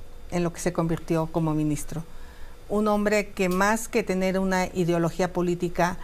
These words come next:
tenía que tomar decisiones si se respetaba o no la Constitución. Y en el tema de la ley de la industria eléctrica, él lo sabe. Esa ley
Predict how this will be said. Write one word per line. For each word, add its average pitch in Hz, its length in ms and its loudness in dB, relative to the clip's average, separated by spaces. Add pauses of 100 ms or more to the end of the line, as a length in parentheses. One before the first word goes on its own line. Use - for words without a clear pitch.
(380)
tenía 180 480 2
que 180 400 2 (300)
tomar 175 300 4
decisiones 175 800 -2 (220)
si - 180 -4
se 175 140 2
respetaba 165 800 2
o 170 140 0
no 165 320 2 (140)
la 151 120 0
Constitución. 151 680 -2 (600)
Y 190 80 4
en 185 80 2
el 202 140 2
tema 240 300 4
de 220 140 2
la 180 100 4
ley 196 220 2
de 196 120 2
la 180 60 0
industria 175 340 0
eléctrica, 180 580 0 (120)
él 220 120 2
lo 208 80 2
sabe. 165 340 0 (680)
Esa 208 280 4
ley 190 280 2